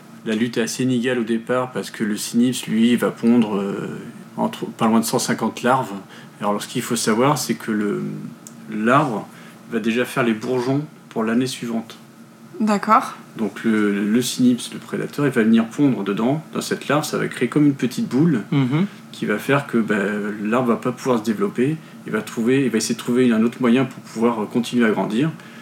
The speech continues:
Speaker 1: et le thorimus, là, va venir pondre dans cette petite boule qui s'appelle une gale.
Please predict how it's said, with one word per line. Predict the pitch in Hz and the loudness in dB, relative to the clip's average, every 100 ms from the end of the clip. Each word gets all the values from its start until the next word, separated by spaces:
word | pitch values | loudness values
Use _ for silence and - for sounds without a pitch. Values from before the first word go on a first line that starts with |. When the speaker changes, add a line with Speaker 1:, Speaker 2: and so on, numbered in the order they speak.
| - - | -20 -12
Speaker 1:
et | 120 101 | -6 -2
le | 98 95 | -2 -2
thorimus, | - 107 110 131 - | -2 0 2 2 2
là, | 123 | 0
va | 104 | 2
venir | 101 110 107 113 | 0 2 0 0
pondre | - 143 | 2 4
dans | 123 | 4
cette | - - | 2 -4
petite | - 117 127 - - | -4 -6 -6 -12 -8
boule | - 113 127 147 110 | -6 2 4 4 0
qui | - | -4
s'appelle | 98 123 113 | -6 -2 -2
une | 104 101 | 0 2
gale. | 107 117 98 | 0 0 -4